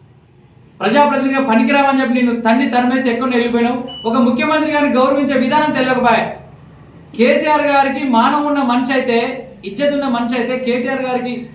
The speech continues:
కనీసం మానవత్వం ఉన్న మంచి లక్షణాలు ఉంటే ఫస్ట్ వీళ్ళని మీరు సస్పెండ్ చేయాలి.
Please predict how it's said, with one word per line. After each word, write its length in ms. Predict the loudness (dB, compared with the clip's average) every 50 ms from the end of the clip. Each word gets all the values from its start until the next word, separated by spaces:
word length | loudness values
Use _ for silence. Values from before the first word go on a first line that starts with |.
| -20 -12 -6
కనీసం 320 | -4 -4 -2 -2 -2 0 0 2
మానవత్వం 840 | 2 2 2 0 -2 -4 -4 -6 -6 -6 -8 -10 -12 -10 -8 -6 -6
ఉన్న 140 | -4 -2 -2 -2
మంచి 200 | -2 -2 -4 -2
లక్షణాలు 460 | -2 -2 -2 -2 -2 -2 -2 -2 -2
ఉంటే 220 | -2 -2 -2 -4 -4 -4 -6 -10 -14 -20 -20 -20 -12 -4 -4
ఫస్ట్ 300 | -4 -4 -4 -4 -6 -4
వీళ్ళని 340 | -4 -2 -2 -2 -2 0
మీరు 220 | -2 -2 0 -2 -2 -2 -4 -6
సస్పెండ్ 360 | -8 -10 -8 -6 -6 -4 -2 -2
చేయాలి. 300 | -2 -2 -2 -4 -6